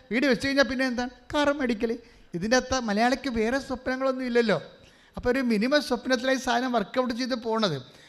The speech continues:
അപ്പോഴേ എന്താ പ്രോബ്ലം വെച്ച് കഴിഞ്ഞാൽ ഇതിനെക്കുറിച്ച് നിങ്ങൾക്ക് പെട്ടെന്നുള്ള തീരുമാനം എടുത്തിരിക്കുന്ന കാരണം നാളെ കാലങ്ങളിൽ ഇതെങ്ങനെ വർക്കൗട്ട് ചെയ്യണമെന്ന് അറിയത്തില്ല.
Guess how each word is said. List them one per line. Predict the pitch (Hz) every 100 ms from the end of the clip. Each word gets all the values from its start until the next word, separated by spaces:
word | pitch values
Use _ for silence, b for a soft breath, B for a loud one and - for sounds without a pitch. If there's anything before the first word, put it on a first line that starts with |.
| B 196
അപ്പോഴേ | 208 269 254 240
എന്താ | 208 214 262 285
പ്രോബ്ലം | 208 208 277 277
വെച്ച് | -
കഴിഞ്ഞാൽ | 220 190 170 151 151 175 b b b b _ - - - - - -
ഇതിനെക്കുറിച്ച് | 226 226 277 277 262 285
നിങ്ങൾക്ക് | 240 226 247 254 254 254 - 202
പെട്ടെന്നുള്ള | 175 - - 277 277 262
തീരുമാനം | 240 214 220 226 226 226
എടുത്തിരിക്കുന്ന | 190 - 208 196 208 208
കാരണം | 180 156 165 185 151 139 147 b b b b 175
നാളെ | 165 180 233 269 262
കാലങ്ങളിൽ | 214 202 208 196
ഇതെങ്ങനെ | 185 202 220
വർക്കൗട്ട് | 196 170 - 214 214
ചെയ്യണമെന്ന് | 226 196 185 190 160
അറിയത്തില്ല. | 160 190 147 117